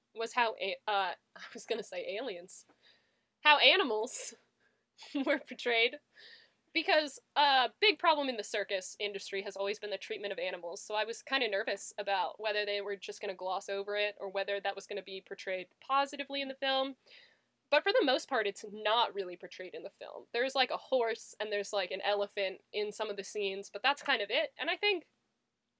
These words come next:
debatably, that was probably a good way to go, to not really get into it, uh, for what they were trying to do with the movie. But anyway,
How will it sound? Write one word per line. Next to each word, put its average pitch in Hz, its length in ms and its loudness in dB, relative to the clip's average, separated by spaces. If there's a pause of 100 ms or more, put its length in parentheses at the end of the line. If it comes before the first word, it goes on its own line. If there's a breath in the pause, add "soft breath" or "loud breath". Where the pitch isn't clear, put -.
(340)
debatably, 214 840 -2
that 208 140 2
was 208 140 -10
probably 202 500 -2
a 185 60 -6
good 190 200 -8
way 190 140 -6
to 180 80 -12
go, 185 320 -8 (880)
to 240 80 -4
not 202 300 0
really 220 340 -4
get 208 160 2
into 226 300 -4
it, 285 280 0
uh, 190 320 -2 (220)
for 208 100 -4
what 196 160 -4
they 202 80 -4
were 196 100 -4
trying 196 220 -6
to 180 80 -10
do 185 240 -10
with 196 140 -10
the 180 80 -12
movie. 214 340 -8
But 277 80 -2
anyway, 202 400 0